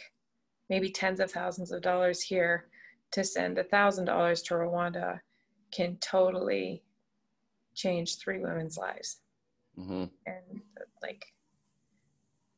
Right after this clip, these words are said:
Speaker 1: how could I not?
Speaker 2: So from a cultural standpoint, you said that two of these women are gonna be farmers, um,
Speaker 1: Mm.
Speaker 2: and which is really interesting. So, I mean, culturally, you, you usually don't see women,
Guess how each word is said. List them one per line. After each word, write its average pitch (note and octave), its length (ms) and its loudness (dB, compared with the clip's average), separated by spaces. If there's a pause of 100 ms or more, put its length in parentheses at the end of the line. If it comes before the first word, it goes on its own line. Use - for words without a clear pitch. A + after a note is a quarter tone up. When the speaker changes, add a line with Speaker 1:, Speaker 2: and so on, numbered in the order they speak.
(280)
Speaker 1:
how G3 180 4
could F#3 180 -2
I G3 100 -4
not? F#3 500 -4 (840)
Speaker 2:
So D3 580 2
from G3 160 0
a F3+ 60 2
cultural F3+ 480 2
standpoint, A#2+ 760 2
you G#2 100 -2
said G#2 160 -4
that G#2 220 2
two C#3 160 0
of C3 60 0
these A#2 180 0
women A2 200 2
are G#2 40 4
gonna G#2 180 0
be F#2+ 140 -2
farmers, G#2+ 720 0 (460)
um, A3 560 8
Speaker 1:
Mm. - 0 - (640)
Speaker 2:
and G#2 200 6
which A#2+ 140 4
is A#2 140 0
really C#3 260 4
interesting. A#2 560 2
So, A#2 500 6
I A#2 60 6
mean, A#2 260 4
culturally, A#2 720 2
you, F#2 160 4
you F#2+ 160 0
usually A2+ 320 2
don't G#2 220 4
see G#2+ 200 4
women, G#2+ 760 4